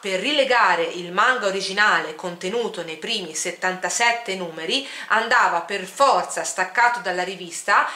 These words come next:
e inserito in questi tre raccoglitori, che sono appunto di formato più grande, come lo erano appunto i primi settantasette numeri che contenevano tale manga. I raccoglitori quindi sono undici,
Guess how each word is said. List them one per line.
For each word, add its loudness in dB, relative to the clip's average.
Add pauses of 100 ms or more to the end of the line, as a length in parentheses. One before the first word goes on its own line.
(140)
e 0
inserito 2
in -8
questi 0
tre 2
raccoglitori, -4 (200)
che -6
sono 4
appunto -2
di -6
formato 2
più -4
grande, 0 (240)
come 0
lo 2
erano 4
appunto -2
i -2
primi -4
settantasette -2
numeri -4 (160)
che -2
contenevano 0
tale 2
manga. -4 (880)
I 2
raccoglitori 0
quindi -6
sono 2
undici, 0